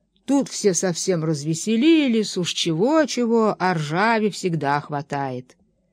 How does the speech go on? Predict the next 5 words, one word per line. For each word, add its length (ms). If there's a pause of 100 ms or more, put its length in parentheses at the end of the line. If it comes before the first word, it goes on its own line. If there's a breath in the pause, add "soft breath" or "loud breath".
(680 soft breath)
"Построю 580
большую-пребольшую 1500 (120)
избу, 800
картинки 720
нарисую 880